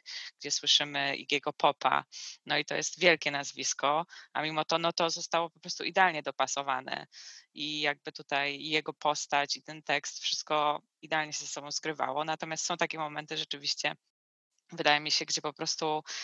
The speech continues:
mm, twórca bierze coś popularnego, bo, bo jest to popularne i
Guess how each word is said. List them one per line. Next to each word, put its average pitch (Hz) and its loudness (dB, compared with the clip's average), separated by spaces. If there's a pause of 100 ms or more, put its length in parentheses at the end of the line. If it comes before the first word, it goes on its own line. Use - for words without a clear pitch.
(380)
mm, 151 -8
twórca 151 4 (640)
bierze 160 6
coś 160 -2
popularnego, 151 4 (120)
bo, 151 4 (100)
bo 156 0
jest 165 2
to - -6
popularne 180 4
i 156 -6